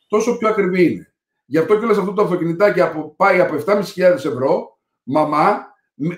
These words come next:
πάει μέχρι δεκαέξι χιλιάδες ευρώ. Ε, το ένα του πιάνει εκατό χιλιόμετρα, ε, έχει αυτονομία,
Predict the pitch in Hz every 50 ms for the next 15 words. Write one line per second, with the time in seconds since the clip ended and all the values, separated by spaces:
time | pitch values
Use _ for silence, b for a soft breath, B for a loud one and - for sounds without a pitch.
0 | - - 196 208 214 240 240 233 240 233 240 226 233 240 226 240 240 240 - -
1 | 165 156 139 135 - - - 120 110 101 92 85 - - _ _ _ _ _ _
2 | _ _ _ - 139 156 160 160 160 160 185 202 208 208 208 202 165 175 - -
3 | _ - 202 202 202 190 185 175 170 - 165 - 160 151 - 190 175 - 165 156
4 | 165 165 175 170 202 233 240 262 269 - - - 147 156 160 160 151 139 143 160
5 | 143 131 - 156 143 131 135 151 180 220 247 269 269